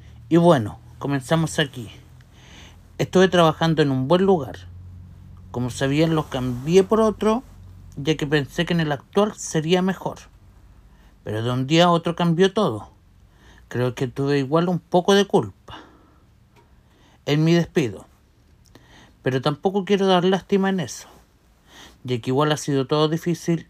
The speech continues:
y distinto. El buscar trabajo, un poco más pesado o volver a lo que tenía.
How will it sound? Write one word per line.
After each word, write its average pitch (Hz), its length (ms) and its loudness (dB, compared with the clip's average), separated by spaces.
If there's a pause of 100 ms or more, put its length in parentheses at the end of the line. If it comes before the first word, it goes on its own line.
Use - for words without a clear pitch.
(160)
y 175 100 2
distinto. - 640 -2 (720)
El 117 120 -6
buscar 110 320 -6
trabajo, 139 840 0
un 117 140 -12
poco 127 280 -6
más 120 160 -6
pesado 180 640 2
o 131 120 0
volver 127 340 0
a 147 40 0
lo 147 140 -4
que 156 120 -4
tenía. 156 520 -2